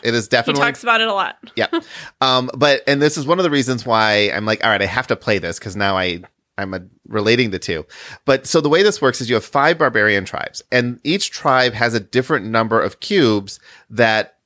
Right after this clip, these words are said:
Speaker 1: can potentially attack, and they're all trying to invade Rome. So you can make alliances with the barbarian tribes by the same Pandemic formula, turn in X number of cards.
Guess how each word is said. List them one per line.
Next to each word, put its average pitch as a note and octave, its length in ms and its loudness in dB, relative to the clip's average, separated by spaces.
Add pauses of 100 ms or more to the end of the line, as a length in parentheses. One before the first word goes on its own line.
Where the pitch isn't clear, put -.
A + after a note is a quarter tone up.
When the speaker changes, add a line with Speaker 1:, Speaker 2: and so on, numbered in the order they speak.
Speaker 1:
can C3 160 0
potentially A#2 540 -2
attack, - 400 -6
and F2+ 100 -8
they're A2+ 140 4
all B2 240 2
trying A2+ 340 0
to - 140 -8
invade E2+ 320 -4
Rome. D#2+ 300 -8 (360)
So C3 640 4 (140)
you D3 180 0
can D#3+ 300 0
make C#3 340 0 (140)
alliances A#2+ 960 0
with G#2+ 140 -4
the G#2 60 -6
barbarian G2+ 540 2
tribes D2+ 560 -4
by F#2+ 480 0
the G#2+ 80 -10
same G#2+ 400 0 (140)
Pandemic G2+ 420 0
formula, F2+ 460 -2
turn F#2+ 180 -6
in F#2+ 140 -4
X - 180 -6
number D#2+ 160 -6
of - 80 -10
cards. A#2 320 0